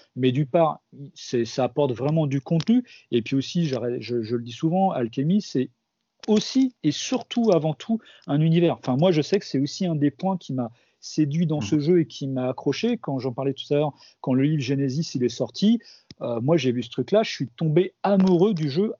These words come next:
Speaker 1: à partir de quand j'ai eu Genesis et que j'ai lu le truc.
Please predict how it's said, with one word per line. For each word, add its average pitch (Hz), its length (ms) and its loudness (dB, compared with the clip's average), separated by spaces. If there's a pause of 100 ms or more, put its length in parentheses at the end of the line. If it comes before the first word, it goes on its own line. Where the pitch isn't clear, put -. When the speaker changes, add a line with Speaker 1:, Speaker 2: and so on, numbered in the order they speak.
Speaker 1:
à 156 100 -4
partir 170 440 -4
de 135 280 -2
quand 180 200 -4
j'ai 147 140 -2
eu 190 300 2
Genesis 160 560 -2
et 156 60 -2
que 123 60 -6
j'ai 123 140 -2
lu 180 80 2
le 196 60 0
truc. - 260 0